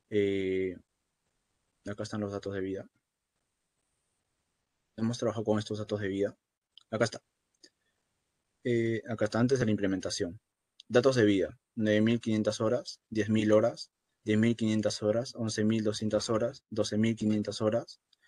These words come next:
trece mil quinientas horas, trece mil cuatrocientas horas, y así sucesivamente, de acuerdo a las fallas críticas del P T O.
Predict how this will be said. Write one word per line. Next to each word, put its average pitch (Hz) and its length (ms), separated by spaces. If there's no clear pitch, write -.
trece 107 300
mil 117 200
quinientas 113 400
horas, 135 380
trece 104 240
mil 117 160
cuatrocientas 110 560
horas, 131 320
y 107 80
así 107 180
sucesivamente, 110 960
de 104 100
acuerdo 110 380
a 107 40
las 98 160
fallas 101 240
críticas 101 440
del 92 120
P 85 140
T 76 180
O. 71 140